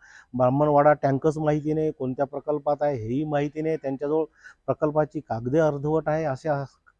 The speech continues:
असे असताना सुद्धा मी स्वतःहून त्यांना अवॉर्डची नक्कल काय आणि निकालाची प्रत दिली. त्यानंतर या प्रकरणाला थोडे कुठे वळण चांगले मिळाले आणि यानंतर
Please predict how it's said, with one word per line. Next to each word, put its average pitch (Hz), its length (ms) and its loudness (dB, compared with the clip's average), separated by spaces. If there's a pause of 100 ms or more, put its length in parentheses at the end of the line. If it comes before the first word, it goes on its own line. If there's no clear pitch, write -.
(100)
असे 131 200 -4
असताना 160 480 4
सुद्धा 135 340 0 (460)
मी 185 180 6
स्वतःहून 165 480 0
त्यांना 160 260 2
अवॉर्डची 151 380 4
नक्कल 170 520 -8 (340)
काय 135 280 0 (320)
आणि 151 340 0
निकालाची 151 600 4
प्रत 156 200 0
दिली. 147 300 2
त्यानंतर 143 540 -2
या 160 100 0
प्रकरणाला 143 560 -4
थोडे 139 260 -4 (140)
कुठे 143 220 -6 (480)
वळण 165 280 6
चांगले 147 300 2
मिळाले 143 420 4
आणि 131 280 2
यानंतर 143 460 4